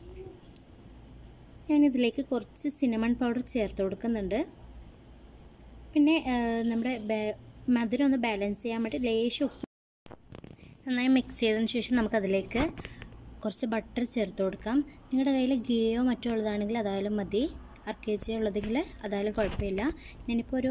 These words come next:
ഒരു ടേബിൾ സ്പൂണോളം ബട്ടർ ചേർത്ത് കൊടുത്തിട്ടുണ്ട്. അപ്പോൾ അതിട്ട് നന്നായിട്ടൊന്ന് മിക്സ് ചെയ്ത് കൊടുക്കാം.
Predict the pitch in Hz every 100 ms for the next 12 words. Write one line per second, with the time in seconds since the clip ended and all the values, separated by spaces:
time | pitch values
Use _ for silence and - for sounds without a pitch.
0 | 254 247 - 247 247 233 - 233 233 254
1 | 285 226 - 220 226 196 196 185 - -
2 | 190 214 339 - - - - - - -
3 | - - 220 202 208 240 220 190 202 208
4 | 220 214 - - 190 190 202 - 196